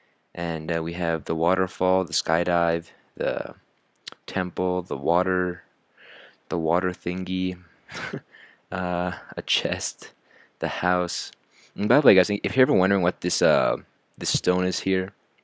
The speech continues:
how it looks so unnatural, people are desperate for, um,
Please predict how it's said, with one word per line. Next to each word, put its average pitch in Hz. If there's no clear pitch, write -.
how -
it 87
looks 90
so 92
unnatural, 85
people 107
are 92
desperate 87
for, 87
um, 71